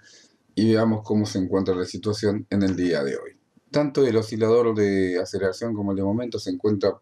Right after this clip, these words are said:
por encima de cero, pero en negativo. El impulso alcista que se venía manifestando y que llegó a un máximo de ochenta y tres con setenta y ocho por el momento ha tenido una pausa.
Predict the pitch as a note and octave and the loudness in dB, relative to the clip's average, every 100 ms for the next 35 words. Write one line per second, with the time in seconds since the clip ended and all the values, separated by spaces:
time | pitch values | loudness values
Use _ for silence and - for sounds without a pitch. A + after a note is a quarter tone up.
0 | - G#2+ G#2 G2+ - _ G2+ G2+ B2 A#2 | 0 4 4 2 -2 _ -2 -2 0 2
1 | G#2+ G2+ C3 A2 G2 F#2+ G2 G2 G#2 D3+ | 2 0 0 0 0 0 2 0 0 0
2 | C3 A#2 - _ _ _ _ _ _ - | 2 0 -2 _ _ _ _ _ _ -20
3 | - - G2+ F#2+ G#2 G#2 F#2+ F#2 A2 G#2+ | -12 -2 0 2 0 0 -2 -2 -2 -2
4 | - G2 G2+ - _ _ - F#2+ G2 G2 | -2 -2 -4 -12 _ _ -10 -6 -2 0
5 | G#2 G2 F#2+ F#2 G2 - A2 G#2 F2 F2 | 0 0 -2 -4 -6 -2 0 2 0 -4
6 | F2 F#2+ G2 G2 F#2 F#2 G#2 G#2 - F2+ | -6 -2 0 0 0 0 -2 -2 -6 -8
7 | E2+ E2 E2 - F2+ E2+ - G2+ - F#2 | -8 -8 -8 -8 -8 -10 -4 -4 -2 -4
8 | F#2 F2+ F2 F#2 F#2+ F#2+ - F#2 F2+ - | -4 -6 -6 -2 0 0 -2 -4 -4 -10
9 | - F#2+ F2+ F#2 G2+ G#2 F2+ F2+ - - | -2 -2 0 0 0 0 0 -2 -2 -2
10 | E2+ F#2+ G2+ G#2 G2 F#2 F#2 B2 A#2+ G#2 | 0 0 0 2 2 0 -2 0 2 0
11 | - A2+ | -4 -8